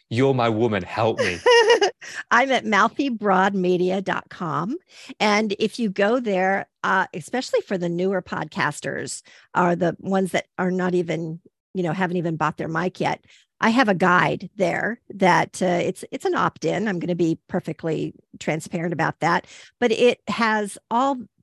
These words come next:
Speaker 2: probably the most asked questions, uh, for newer podcasters. You know, there's an enormous amount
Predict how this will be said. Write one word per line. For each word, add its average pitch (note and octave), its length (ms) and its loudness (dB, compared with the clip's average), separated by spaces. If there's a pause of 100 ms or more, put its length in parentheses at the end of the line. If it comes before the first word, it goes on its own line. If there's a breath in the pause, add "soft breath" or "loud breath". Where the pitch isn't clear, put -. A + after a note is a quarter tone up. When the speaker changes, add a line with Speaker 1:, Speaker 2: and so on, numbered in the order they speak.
(140)
Speaker 2:
probably A#3+ 360 -2
the G3+ 100 -2
most G3+ 360 -2
asked F#3+ 280 -4
questions, F3 720 -4 (380 loud breath)
uh, F#3+ 180 4
for G3 180 0
newer F#3 300 2
podcasters. E3+ 960 -4
You F3+ 80 -2
know, E3+ 160 -2 (460 soft breath)
there's F#3+ 340 -2 (320)
an F#3+ 80 0
enormous G3+ 640 -2
amount G3 320 -2